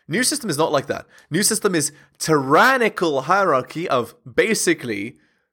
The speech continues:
choosing Chad only. And then if you look at these TikToks, right, where the girls are complaining, like, "I can't find a good man." Well, here's the thing.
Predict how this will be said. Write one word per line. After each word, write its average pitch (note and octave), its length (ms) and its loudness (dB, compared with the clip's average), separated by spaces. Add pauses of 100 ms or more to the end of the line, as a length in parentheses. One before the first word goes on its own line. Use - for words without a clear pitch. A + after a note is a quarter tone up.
(200)
choosing D#3 640 -2
Chad C#3+ 640 2
only. C#3+ 520 0 (160)
And D#3 120 0
then E3+ 100 4
if D#3 140 -2
you D#3 80 0
look D#3+ 160 0
at C#3+ 60 -4
these A#2 200 -4
TikToks, - 480 -4
right, A#2+ 220 0
where A#2+ 100 0
the A2+ 80 -6
girls A#2+ 280 -2
are A#2 40 -6
complaining, C3 500 -4
like, A2 220 -4 (300)
"I C3+ 120 4
can't C#3+ 240 2
find C#3+ 280 2
a A#2+ 60 -2
good B2+ 180 -4
man." B2+ 300 -4 (180)
Well, C#3+ 420 2 (500)
here's A#3 200 2
the F3+ 80 0
thing. - 360 -2